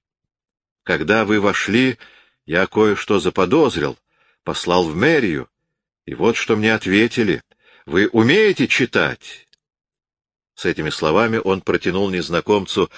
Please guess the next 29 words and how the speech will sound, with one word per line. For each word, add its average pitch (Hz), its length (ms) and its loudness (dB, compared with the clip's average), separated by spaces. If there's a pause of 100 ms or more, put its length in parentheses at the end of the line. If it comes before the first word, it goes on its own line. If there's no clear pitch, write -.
(300)
развёрнутую 87 840 0
записку, 90 560 0
которая 87 360 0
успела 104 500 0
пропутешествовать 92 1040 -2 (360)
из 87 180 -4
трактира 95 540 0
в 78 80 -4
мэрию 147 520 0 (220)
и 95 220 -2
из - 120 -4
мэрии 113 400 0
обратно 90 560 -2
в - 60 -16
трактир. 82 520 -6 (720)
Незнакомец 80 680 -2
пробежал 90 480 0
её 101 140 0
взглядом. 80 640 -2 (680)
Немного 87 380 -4
помолчав, 92 640 0
трактирщик 98 640 -4
сказал: 82 560 0 (760)
«Я 104 200 -2
привык 143 460 0
вежливо 110 560 2
обращаться 80 720 0
со 82 200 -4
всеми. 69 440 -4